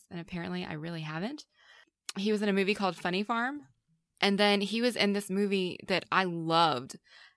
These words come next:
as a kid, or I guess high school, middle high school, uh, range.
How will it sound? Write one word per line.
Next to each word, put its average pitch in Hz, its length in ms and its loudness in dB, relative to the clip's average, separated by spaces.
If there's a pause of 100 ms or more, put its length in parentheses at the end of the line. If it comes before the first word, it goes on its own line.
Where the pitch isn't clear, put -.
(160)
as 151 680 2
a 160 60 -4
kid, 147 600 -4
or 151 160 0
I 160 140 6
guess 165 340 2
high - 180 -6
school, 127 320 -4
middle 143 240 0
high 143 160 -4
school, 117 260 -4 (200)
uh, 156 240 -6 (240)
range. 143 460 -6